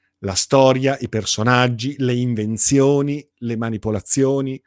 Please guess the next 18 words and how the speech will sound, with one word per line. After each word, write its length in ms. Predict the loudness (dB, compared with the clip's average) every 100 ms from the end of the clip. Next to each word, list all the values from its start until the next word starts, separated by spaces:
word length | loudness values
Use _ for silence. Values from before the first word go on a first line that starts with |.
| _ _ -20 -20 _ _
tutto 260 | 0 2
sulla 280 | 0 2 2
base 440 | 4 4 4 0 -4
di 140 | -6
documentazioni 1300 | -6 -6 -6 -6 -6 -10 -6 -4 -2 -2 -2 -4 -8 _ _ _ _ _ _ _ _ _ _ _
piuttosto 640 | 2 2 4 4 2 2 -4
convincenti, 960 | -4 -4 -6 -8 0 2 4 2 -2 -4
piuttosto 560 | -4 -4 -6 -6 -8
forti, 800 | -2 2 4 2 -4 -14 -20 -20 _ _ _ _ _ _ _ _ _ _
che 120 | -16
ci 140 | -12
fanno 260 | -6 -6 -6
capire 400 | -8 -2 0 2
molte 440 | 2 0 -4 -8
cose 720 | -2 0 0 0 -6 -8 -10 -14 _ _ _
sulla 380 | -14 -4 -2 0
questione 920 | -2 -4 -2 2 4 4 2 -2 -4
dell'epoca, 920 | -6 -2 2 2 2 -2 -6 -6 -8